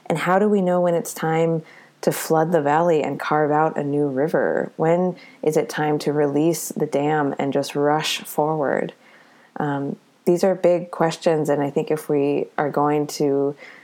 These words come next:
um, have meaningful careers that are a good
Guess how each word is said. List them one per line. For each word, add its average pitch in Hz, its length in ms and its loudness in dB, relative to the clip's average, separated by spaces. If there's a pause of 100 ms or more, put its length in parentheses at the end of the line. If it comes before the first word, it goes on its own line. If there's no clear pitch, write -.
(500)
um, 147 380 -6
have 156 420 0
meaningful 156 680 0
careers 147 560 2
that 143 140 0
are 135 180 0
a 135 80 -2
good 151 440 0